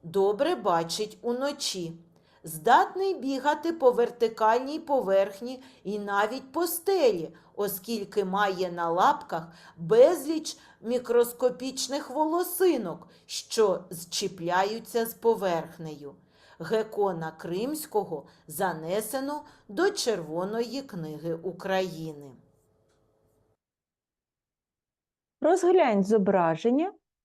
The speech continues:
Speaker 2: прочитай підписи і спробуй уявити розміри тварини.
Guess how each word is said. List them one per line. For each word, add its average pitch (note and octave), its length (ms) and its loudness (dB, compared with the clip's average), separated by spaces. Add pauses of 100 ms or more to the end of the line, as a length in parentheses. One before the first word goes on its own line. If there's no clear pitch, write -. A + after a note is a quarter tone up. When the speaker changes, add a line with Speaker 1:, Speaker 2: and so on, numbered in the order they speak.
(400)
Speaker 2:
прочитай A4 640 4
підписи A#3+ 960 0 (600)
і G3+ 120 4
спробуй G3 880 2
уявити F#3 920 4 (140)
розміри G#3+ 840 2 (220)
тварини. F#3 840 -2